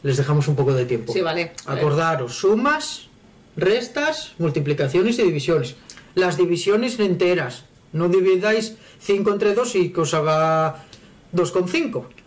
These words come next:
Speaker 2: Eh, no valdría, no sería ni un dos ni un tres, ¿eh? No me hacer trampas, trampas, ¿vale? Digamos que son las operaciones básicas, ¿vale?
Speaker 1: Con la primera tirada, a ver, creo que hay tres opciones.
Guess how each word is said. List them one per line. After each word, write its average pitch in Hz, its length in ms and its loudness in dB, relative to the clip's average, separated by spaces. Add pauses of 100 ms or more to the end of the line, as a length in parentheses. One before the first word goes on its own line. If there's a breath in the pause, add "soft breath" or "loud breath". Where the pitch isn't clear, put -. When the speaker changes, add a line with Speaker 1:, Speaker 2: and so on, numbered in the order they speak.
Speaker 2:
Eh, 175 140 -2
no 185 120 0
valdría, 208 400 0
no 160 100 -12
sería 220 220 -2
ni 220 60 -4
un 220 60 -4
dos 226 120 -2
ni 226 60 -2
un 226 60 -2
tres, 202 220 -2
¿eh? 240 320 -2
No 180 120 -8
me 196 100 -4
hacer 214 180 -4
trampas, 214 400 0
trampas, 202 400 -4
¿vale? 233 340 -4 (760 loud breath)
Digamos 240 380 -2
que 233 100 -4
son 285 160 0 (240)
las 208 200 -4
operaciones 220 560 -2
básicas, - 600 -4 (120)
¿vale? 311 440 -6
Speaker 1:
Con 156 160 2
la 147 120 0
primera 202 340 2
tirada, 285 600 0
a 170 120 -2
ver, 262 400 0
creo 208 200 2
que 220 80 0
hay 285 420 -2
tres 220 260 -2
opciones. 170 680 -2